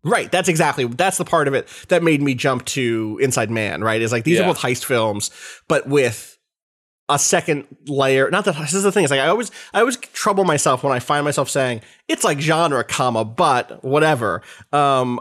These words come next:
Speaker 1: uh, because I think it under, it undervalues the, the work that's already been done in the genre space when other things have touched on that stuff. But I think, I think, and I do think Panic Room is almost more of a heist film than a home invasion film because of the way Fincher, I don't know if that's a script thing or, or the, the way it's, it's edited or what,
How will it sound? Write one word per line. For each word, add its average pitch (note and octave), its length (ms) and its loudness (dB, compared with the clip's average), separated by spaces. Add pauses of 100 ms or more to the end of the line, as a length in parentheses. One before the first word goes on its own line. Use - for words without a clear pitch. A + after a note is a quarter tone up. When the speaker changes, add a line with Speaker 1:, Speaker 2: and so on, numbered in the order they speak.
Speaker 1:
uh, C3 300 2
because C#3 420 0
I C3+ 100 0
think C#3+ 200 0
it C#3 120 -6
under, C3+ 480 0
it D3 120 -2 (1040)
undervalues B2 880 0 (180)
the, C3+ 260 -2
the A2+ 580 -2
work A#2 320 -2
that's B2 120 -6
already B2 200 0
been A2+ 120 -4
done A2 200 -2
in A#2 80 -2
the A#2 60 -2
genre A#2+ 280 0
space A#2 380 -2
when G#2 180 -8
other A#2 180 -2
things A#2 200 -4
have G2+ 140 -6
touched - 300 -6
on D3 100 -4
that D3 160 -4
stuff. - 760 -4
But F#3 100 -2
I A3+ 100 2
think, G#3+ 360 -2
I D3 100 0
think, D#3 340 -4
and F3+ 120 4
I F#3+ 60 4
do G3 120 2
think F#3+ 180 2
Panic D3 240 -2
Room C#3+ 100 -2
is B2+ 100 -4
almost C3 300 -4
more A2 260 0
of B2 80 0
a C#3 40 2
heist C#3+ 240 0
film D#3+ 220 2
than D#3 120 2
a D#3 120 2
home E3+ 200 0
invasion E3+ 340 -2
film F#3+ 220 0
because F#3 280 -2
of F#3 240 -6
the F#3 160 0
way F3 500 0
Fincher, F3+ 560 -2
I - 300 -14
don't F#3+ 80 2
know G3+ 40 6
if F#3 60 4
that's E3 120 0
a C3 40 -2
script - 340 -2
thing C#3+ 220 0
or, B2+ 180 0
or A#2 40 0
the, A#2 380 -4
the B2 100 -2
way G#2 320 2
it's, G2 260 -6
it's G#2 200 -12
edited A#2 380 -4
or G#2 140 -2
what, A2 300 -2